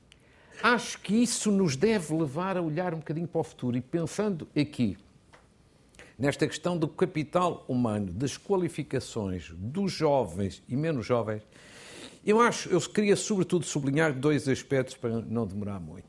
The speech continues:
A primeira é uma questão de natureza cultural, que o país, todos nós, não é os governantes, são os governantes e os governados, todos nós temos que ajudar a mudar. Nós somos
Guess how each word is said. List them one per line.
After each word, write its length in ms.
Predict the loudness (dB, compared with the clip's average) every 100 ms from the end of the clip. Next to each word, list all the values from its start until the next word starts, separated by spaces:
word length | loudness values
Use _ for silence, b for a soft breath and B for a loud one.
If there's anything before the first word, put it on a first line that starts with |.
| -4
A 60 |
primeira 460 | 0 2 4 6 4
é 40 |
uma 120 | 4 0
questão 300 | 0 2 2
de 80 |
natureza 720 | 4 4 2 0 2 2 0
cultural, 840 | -2 -2 -4 -2 0 2 0 -2 -8 _ _ _ -20 b b b b b
que 160 | 0 0
o 60 |
país, 500 | 4 4 4 4 0
todos 480 | -2 2 4 4 2
nós, 640 | 2 4 2 -2 -12 -18 -12 -4
não 200 | 0 2
é 100 | 2
os 140 | 0
governantes, 480 | -2 -2 -2 -2 -2
são 80 | -4
os 80 |
governantes 500 | -2 0 2 2 2
e 40 | 0
os 100 | 0
governados, 600 | 0 0 -2 -4 -6 -12
todos 540 | -4 0 0 0 -4
nós 300 | -2 -2 -2
temos 260 | -2 -4 -2
que 80 | -4
ajudar 400 | -2 0 2 2
a 80 |
mudar. 480 | 2 4 4 2 0 -10 _ _ _ _ _ -20 -20 _ _ _ _ _ B B B B B
Nós 220 | -2 -2
somos 560 | -2 0 2 2 -2 -4